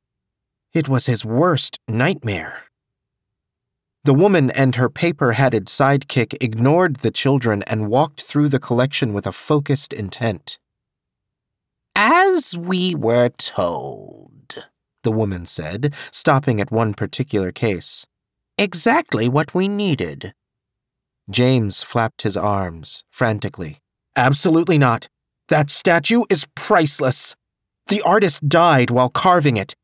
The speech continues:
You can see where he chipped the elbow as he collapsed. There have been entire books written about that statue. There is no piece of art like it in the country, in the world." The paper-hatted man casually lifted the theft-proof plexiglass case,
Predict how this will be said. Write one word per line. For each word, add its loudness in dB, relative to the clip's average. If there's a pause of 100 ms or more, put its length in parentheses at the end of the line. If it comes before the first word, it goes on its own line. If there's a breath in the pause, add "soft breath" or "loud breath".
You 2
can 2
see 2
where 2
he 0
chipped -2
the 2
elbow 4
as 2
he 2
collapsed. 0 (560)
There 4
have 2
been 2
entire 2
books 0
written 0
about 0
that 2
statue. -2 (340)
There 6
is 2
no 4
piece 0
of 2
art 2
like 2
it 0
in 0
the -4
country, -4 (220)
in 2
the 4 (140)
world." 2 (1300)
The 2
paper-hatted 2
man 4
casually 2
lifted -4
the -4
theft-proof -4
plexiglass -2
case, -4